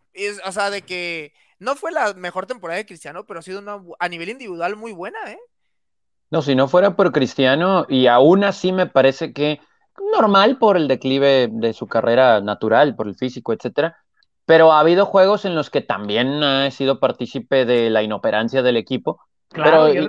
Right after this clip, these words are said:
Speaker 2: insistimos,
Speaker 3: responsable
Speaker 2: si
Speaker 3: como
Speaker 2: no
Speaker 3: los, los demás, güey.
Speaker 2: Sí, pero
Speaker 1: Claro.
Speaker 2: también si no fuera por él, este equipo estaría en, en el hoyo, ¿no? Entonces
Speaker 1: Sí.
Speaker 2: ahí es donde creo tiene que levantarse la mano, y todo viene desde arriba, desde los dueños.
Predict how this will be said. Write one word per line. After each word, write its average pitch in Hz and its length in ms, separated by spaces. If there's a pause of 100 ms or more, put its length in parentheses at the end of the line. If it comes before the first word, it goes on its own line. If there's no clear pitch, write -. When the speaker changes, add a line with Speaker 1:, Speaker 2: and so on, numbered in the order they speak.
Speaker 2:
insistimos, 180 400
Speaker 3:
responsable 202 600
Speaker 2:
si 269 60
Speaker 3:
como 131 240
Speaker 2:
no 151 280
Speaker 3:
los, - 20
los 147 200
demás, 139 300 (160)
güey. 156 160 (420)
Speaker 2:
Sí, 208 120
pero 165 60
Speaker 1:
Claro. 170 260
Speaker 2:
también 151 420
si 156 160
no 131 160
fuera 151 300
por 143 180
él, 135 220
este 117 220
equipo - 360
estaría 95 400
en, 98 320 (360)
en - 80
el 95 160
hoyo, 139 340
¿no? 135 260
Entonces 139 380
Speaker 1:
Sí. 165 80
Speaker 2:
ahí 143 120
es 147 100
donde 180 360 (280)
creo 160 360
tiene 165 380
que 175 120
levantarse 135 720
la 143 120
mano, 147 260
y 165 140
todo 233 160
viene 262 180
desde 190 160
arriba, 139 360 (240)
desde 156 260
los 131 160
dueños. 156 720